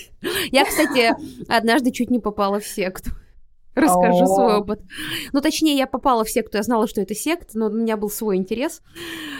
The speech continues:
Speaker 1: А, так <laughs> вот, так вот, а, это секта.
Speaker 2: Да, хорошо, это
Speaker 1: По
Speaker 2: секта.
Speaker 1: кинематографическим законам точно она.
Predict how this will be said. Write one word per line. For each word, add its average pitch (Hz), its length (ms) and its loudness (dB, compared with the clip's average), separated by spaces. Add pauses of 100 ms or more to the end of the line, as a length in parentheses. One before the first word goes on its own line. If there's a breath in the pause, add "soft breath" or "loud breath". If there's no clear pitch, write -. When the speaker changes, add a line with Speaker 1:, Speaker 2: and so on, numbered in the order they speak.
(120 loud breath)
Speaker 1:
А, 202 140 0
так 262 240 0
<laughs> - 0 -
вот, 311 360 4 (680 loud breath)
так 302 160 -2
вот, 285 260 2 (100)
а, 185 340 0 (580)
это 370 200 0
секта. - 440 -4 (920)
Speaker 2:
Да, 196 280 0 (300)
хорошо, 214 360 0
это 247 220 0
Speaker 1:
По 381 60 6
Speaker 2:
секта. 370 140 4
Speaker 1:
кинематографическим 254 800 4
законам 262 440 4
точно 254 400 0
она. 170 240 -2